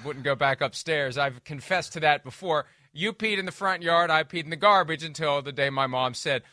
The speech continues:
"Why is this wet?" And I thought, "You know what? They're eventually gonna figure this out." And I would have stopped by the time I was responsible for taking the bags of garbage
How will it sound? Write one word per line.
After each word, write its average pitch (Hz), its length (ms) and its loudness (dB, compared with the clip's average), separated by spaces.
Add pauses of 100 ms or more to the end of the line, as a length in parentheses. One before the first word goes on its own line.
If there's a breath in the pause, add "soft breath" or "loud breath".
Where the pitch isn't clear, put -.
"Why 202 200 4
is - 180 -4
this 220 260 -8
wet?" 170 280 4
And 131 80 -8
I 143 80 -2
thought, 160 200 -2
"You 180 80 -6
know 185 100 0
what? 180 180 2
They're 156 100 -2
eventually 147 320 -4
gonna 127 140 -4
figure 127 240 -6
this 123 240 -4
out." 131 240 2
And 175 100 0
I 202 60 6
would 226 180 2
have 180 80 -2
stopped 240 400 4
by 185 140 4
the 170 60 -8
time 160 320 2 (340 soft breath)
I 226 160 8
was 196 180 -4
responsible 156 640 0
for 156 140 -6
taking 147 400 4
the 139 60 -4
bags 143 340 2
of 120 160 -12
garbage 185 500 4